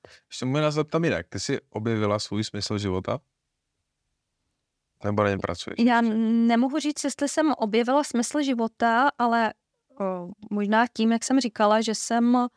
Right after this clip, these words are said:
Speaker 2: v posledních letech, co se této oblasti týče, neskonale jako šťastná, že mohu dělat to, co dělám. A snažím se to dělat, e, tak nejlíp, jak umím. A jsem s tím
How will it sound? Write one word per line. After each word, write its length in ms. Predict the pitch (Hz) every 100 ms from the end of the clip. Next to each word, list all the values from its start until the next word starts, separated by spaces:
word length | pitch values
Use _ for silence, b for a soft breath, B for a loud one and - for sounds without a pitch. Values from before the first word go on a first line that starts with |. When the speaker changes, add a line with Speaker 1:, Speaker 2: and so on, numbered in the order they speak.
| _ _ _ _ - 202
Speaker 2:
v 80 | -
posledních 600 | - - 233 214 240 -
letech, 320 | 208 - 247 -
co 140 | - 202
se 420 | - 226 226 202 _ _ _ _ _ _ _ _ -
této 280 | 220 226 220
oblasti 440 | 208 208 - 247
týče, 440 | - 196 - 214 220
neskonale 920 | 226 - - 208 208 202 220 220 226 _ _ _ -
jako 200 | 202 214 - -
šťastná, 800 | - 247 226 - 226 208 202 -
že 180 | 214 214
mohu 260 | 214 226
dělat 360 | 214 226 190 208 -
to, 80 | 196 -
co 140 | 233
dělám. 600 | 202 208 175 156 165 226 - _ _ _ _ _ _ _ _ _ _ _ _ _ -
A 100 | 208
snažím 420 | - 196 190 196
se 160 | 214 202
to 120 | 196
dělat, 340 | 202 202 226 - -
e, 280 | 254 214 202 -
tak 220 | 254 -
nejlíp, 460 | 233 220 233 226 220
jak 120 | 277 - -
umím. 520 | 214 196 185 175 254 370 _ _ _ _ _ _ _
A 60 | 196
jsem 180 | - 214
s 100 | -
tím 260 | 233 220